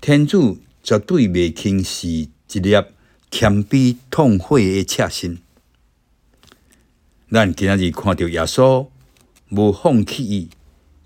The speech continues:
拯救有罪，有罪的人，相反的，伊无停的召唤罪人，罪人悔改，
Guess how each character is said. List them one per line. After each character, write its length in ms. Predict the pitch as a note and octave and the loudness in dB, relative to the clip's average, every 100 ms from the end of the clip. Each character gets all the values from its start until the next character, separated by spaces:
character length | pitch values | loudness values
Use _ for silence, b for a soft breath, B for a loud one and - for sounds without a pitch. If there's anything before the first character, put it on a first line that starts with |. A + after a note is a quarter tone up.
| _ | _
拯 240 | - C3 | 0 2
救 280 | A#2+ E2 D2 - _ _ _ _ _ | 2 -2 -8 -12 _ _ _ _ _
有 100 | A#2 | -2
罪， 360 | A#2+ F#2 E2 - _ _ | -2 -2 -4 -8 _ _
有 140 | G2+ F2+ | -6 -4
罪 300 | G2+ F#2 F#2 | 0 2 2
的 100 | D#2+ | 0
人， 240 | E2 E2 - _ _ _ _ _ | -4 -10 -16 _ _ _ _ _
相 320 | - B2 C3 | -4 2 2
反 180 | D3 E3 | 2 2
的， 280 | G#2+ C#2 - _ _ _ _ | 2 0 -6 _ _ _ _
伊 320 | G#2 G#2 G2 G2 _ _ _ _ _ _ _ _ | -2 0 -2 -6 _ _ _ _ _ _ _ _
无 240 | A2+ B2+ | 2 4
停 280 | C3+ G#2 G2+ | 4 2 2
的 200 | G2+ G#2 G2 | 2 0 -4
召 320 | - A2+ G#2+ | 0 4 4
唤 340 | G2+ D3 F#2+ - | 4 0 0 -6
罪 240 | - F2+ E2 | -6 -4 -2
人， 280 | E2+ E2+ D#2+ _ _ _ | -4 -6 -10 _ _ _
罪 220 | - F#2 | -4 -2
人 260 | D#2+ F2 F2+ - | -2 -4 -6 -8
悔 200 | - A#2 | -2 0
改， 240 | G2 A#2 | 0 -2